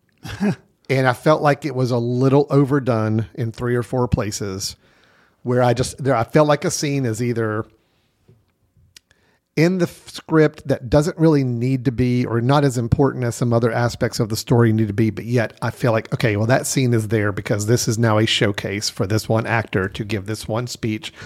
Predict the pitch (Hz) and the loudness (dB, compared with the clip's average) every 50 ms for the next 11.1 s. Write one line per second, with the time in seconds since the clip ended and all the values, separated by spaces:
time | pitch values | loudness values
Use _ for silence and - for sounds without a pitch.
0 | - - - - - 185 180 147 127 123 117 123 127 120 113 117 - - 127 117 | -20 -20 -6 2 4 4 6 6 4 2 0 0 0 -2 -2 -8 -10 -10 -10 -8
1 | 123 127 131 131 135 131 - _ _ _ _ _ _ _ _ _ - - - 147 | -6 -6 -4 -4 -6 -6 -8 _ _ _ _ _ _ _ _ _ -14 -4 0 2
2 | 131 135 139 139 131 - 156 131 131 - - 139 123 120 123 120 117 110 101 98 | 4 4 4 4 2 0 0 0 0 0 0 -2 0 2 4 4 4 2 0 -4
3 | - - - _ _ _ _ _ _ _ _ _ _ _ - 127 123 120 117 117 | -8 -12 -18 _ _ _ _ _ _ _ _ _ _ _ -4 -2 0 0 0 0
4 | 113 120 - - 131 123 104 117 143 135 - - 156 135 131 127 120 - 127 - | -2 -4 -4 -2 -2 0 2 2 2 2 2 2 2 2 2 2 0 -2 -8 -8
5 | - - 92 - - - 185 190 165 170 160 151 147 139 131 131 131 120 117 113 | -8 -12 -14 -14 -10 -6 -2 0 2 4 4 4 4 4 4 2 2 0 0 0
6 | 120 113 113 107 104 107 104 98 98 - 147 147 - 208 190 170 185 185 104 98 | 2 2 2 2 0 -2 -4 -6 -8 -4 -4 -2 -2 0 0 2 2 2 0 -2
7 | - _ _ _ _ - 120 113 - 139 123 117 - - - _ _ _ _ _ | -6 _ _ _ _ -4 -2 -2 0 0 0 0 -2 -6 -8 _ _ _ _ _
8 | _ _ _ - 127 120 151 139 127 143 131 123 - 147 127 - - 107 98 - | _ _ _ -4 -2 0 0 2 4 4 4 4 2 2 0 0 -2 -6 -8 -8
9 | - - - - 117 - - 113 113 - 151 139 147 143 - - 151 123 - - | -10 -12 -12 -12 -12 -10 -8 -6 -4 -2 0 2 2 2 2 0 -2 -4 -4 -4
10 | - 87 80 - - 104 101 - - 127 139 131 123 127 123 147 135 135 127 117 | -10 -10 -10 -10 -10 -10 -8 -6 -6 -4 -2 -2 -2 -4 -4 -6 -8 -8 -6 -6
11 | 127 107 | -8 -8